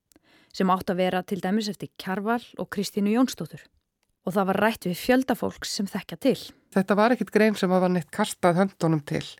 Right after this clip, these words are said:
Speaker 1: Í herbúðum Gallerí Borgar var ekki tekið vel í þennan fréttaflutning. Heldur gripu menn til þess ráðs að höfða meiðyrðamál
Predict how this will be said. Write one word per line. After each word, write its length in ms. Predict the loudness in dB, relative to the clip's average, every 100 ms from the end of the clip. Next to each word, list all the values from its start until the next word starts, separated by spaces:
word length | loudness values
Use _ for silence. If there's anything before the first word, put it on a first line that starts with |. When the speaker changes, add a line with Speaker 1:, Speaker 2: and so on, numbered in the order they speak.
| _ _ _ _ _ _ _ _
Speaker 1:
Í 160 | 0 2
herbúðum 600 | 4 2 4 6 6 4
Gallerí 320 | 2 4 4
Borgar 480 | 4 0 0 -2 0
var 300 | 0 0 -2
ekki 160 | -8 -4
tekið 320 | -2 0 0
vel 140 | 2 0
í 80 |
þennan 320 | 0 -2 -2 -2
fréttaflutning. 640 | -2 -2 -2 -4 -6 -10 -12 -20 _ _ _ _ -8
Heldur 200 | -6 -6 -2
gripu 280 | -2 0
menn 280 | 0 2 0
til 140 | -2 -8
þess 180 | -4
ráðs 320 | 0 0 -2 -8
að 120 | -6 -2
höfða 280 | 0 0 2
meiðyrðamál 600 | 2 2 2 0 -2 -4